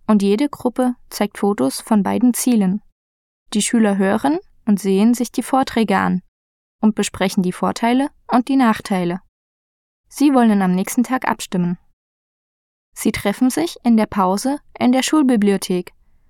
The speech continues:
und jeder bekommt einen Stimmzettel. Es gibt zwei Kartons mit Irland beziehungsweise Mallorca drauf.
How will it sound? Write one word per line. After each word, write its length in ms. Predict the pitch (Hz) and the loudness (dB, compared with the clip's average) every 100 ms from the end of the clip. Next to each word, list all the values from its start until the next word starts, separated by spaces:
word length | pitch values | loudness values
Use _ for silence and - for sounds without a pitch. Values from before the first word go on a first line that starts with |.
| _ - | _ -8
und 180 | - 190 | -2 0
jeder 240 | 208 247 | 0 0
bekommt 360 | 247 240 254 233 | -2 -2 -2 0
einen 240 | 247 269 | 2 0
Stimmzettel. 760 | - - 226 214 190 175 175 175 _ _ _ _ _ _ _ - | -2 0 0 0 -4 -6 -8 -10 _ _ _ _ _ _ _ -6
Es 160 | 208 | -4
gibt 200 | 214 - | -4 -6
zwei 280 | - 185 214 | -4 -2 -2
Kartons 680 | - 226 - 202 277 - - _ | -4 -6 -2 -2 -2 -4 -20 _
mit 180 | 254 240 | -2 -2
Irland 500 | 208 196 214 302 - _ _ _ _ _ _ | 0 2 2 0 -4 _ _ _ _ _ _
beziehungsweise 640 | 214 - 214 208 - 214 247 | -8 -2 0 0 0 0 2
Mallorca 540 | 254 262 214 - 185 | 2 2 0 -2 -8
drauf. 460 | - 180 190 - | -6 -6 -6 -10